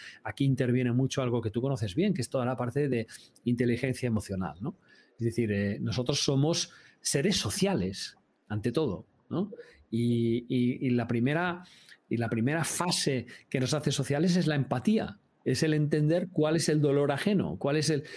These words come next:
y cuando hablo del dolor no me refiero al dolor físico, sino qué es lo que le pasa a un cliente que no consigue sus objetivos,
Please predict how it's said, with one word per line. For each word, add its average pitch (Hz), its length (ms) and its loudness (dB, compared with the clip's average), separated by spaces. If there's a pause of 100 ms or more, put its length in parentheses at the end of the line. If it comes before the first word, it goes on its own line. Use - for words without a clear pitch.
(140)
y 117 100 0
cuando 101 180 -2
hablo 135 180 2
del 139 160 2
dolor 139 300 2
no 123 80 0
me 123 120 0
refiero 127 280 0
al 120 100 0
dolor 123 220 2
físico, 104 520 0
sino 107 360 -2 (480)
qué 147 120 0
es 156 120 0
lo 156 180 2
que 156 80 -2
le 151 80 0
pasa 151 220 -2
a - 20 2
un 151 100 2
cliente 156 460 2
que 143 100 -2
no 131 120 0
consigue 135 380 0
sus 127 200 -2
objetivos, 95 680 -4